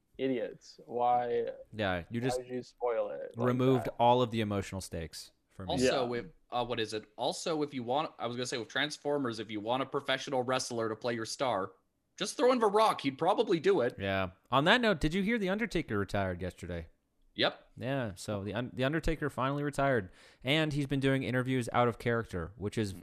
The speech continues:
Speaker 2: fucking bonkers. So I, I know we're not, we should reboot The Undertaker. <laughs>
Speaker 3: <laughs> All right.
Speaker 2: Yeah.
Speaker 1: Sick.
Speaker 2: Anyway, John?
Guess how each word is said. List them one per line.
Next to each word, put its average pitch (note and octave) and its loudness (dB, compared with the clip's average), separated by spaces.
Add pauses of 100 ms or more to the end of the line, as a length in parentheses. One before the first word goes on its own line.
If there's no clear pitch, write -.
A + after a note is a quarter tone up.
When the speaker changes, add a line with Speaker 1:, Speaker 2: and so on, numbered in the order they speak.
Speaker 2:
fucking A#2 0
bonkers. F#2+ -2 (440)
So F#2 -2 (120)
I, A2 2
I B2+ 2
know C3+ 6
we're B2 6
not, G#2+ 2
we C#3+ 2
should C#3+ 0
reboot A#2+ 2
The - -2
Undertaker. F#2 -4 (400)
<laughs> - -
Speaker 3:
<laughs> - -2
All B2 -2
right. - -4 (160)
Speaker 2:
Yeah. G2+ -4
Speaker 1:
Sick. - -20 (140)
Speaker 2:
Anyway, A2 4 (100)
John? D3 0